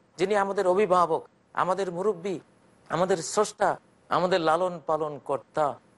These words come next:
যার মতো পরম বন্ধু আর একজনও নেই এই মহাজগতে আমাদের জন্য। প্রিয় ভাই বোনেরা, তিনি বলছেন,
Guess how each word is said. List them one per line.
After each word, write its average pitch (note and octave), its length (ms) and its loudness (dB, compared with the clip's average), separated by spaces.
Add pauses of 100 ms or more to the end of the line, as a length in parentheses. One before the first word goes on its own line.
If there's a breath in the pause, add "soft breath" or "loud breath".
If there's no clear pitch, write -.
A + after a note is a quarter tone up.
(120)
যার A3 340 0
মতো A#3+ 260 -6 (100)
পরম C#4+ 320 2
বন্ধু A#3 500 0 (320)
আর C#3 380 4
একজনও F3+ 460 -2
নেই F3+ 240 0 (220)
এই D#3 140 0
মহাজগতে C#3 600 -4
আমাদের B2 380 -4
জন্য। A2 380 -10 (480)
প্রিয় G#3 140 4
ভাই E3+ 200 2
বোনেরা, C#3 340 -4 (520)
তিনি B3+ 200 -2
বলছেন, G#3 480 -2